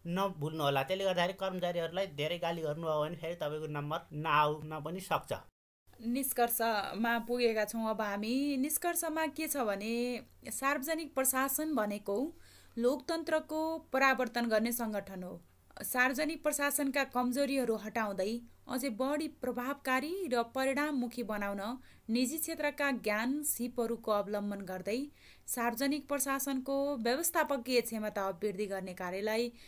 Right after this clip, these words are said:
Speaker 2: सार्वजनिक व्यवस्थापन भनियो। नागरिकहरूलाई सेवा प्रवाह गर्न राज्यले स्थापना गरेको सबैभन्दा उत्तम सङ्गठन र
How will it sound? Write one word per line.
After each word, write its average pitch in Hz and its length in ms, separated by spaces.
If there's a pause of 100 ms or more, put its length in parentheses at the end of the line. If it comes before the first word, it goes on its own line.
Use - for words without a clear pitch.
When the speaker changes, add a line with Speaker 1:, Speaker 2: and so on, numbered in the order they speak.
(180)
Speaker 2:
सार्वजनिक 233 640 (180)
व्यवस्थापन 214 600 (240)
भनियो। 226 340 (600)
नागरिकहरूलाई 349 960
सेवा 294 340
प्रवाह 302 400
गर्न 294 240 (220)
राज्यले 262 520
स्थापना 285 460
गरेको 277 260
सबैभन्दा 370 640 (160)
उत्तम 359 360
सङ्गठन 240 540 (420)
र 262 140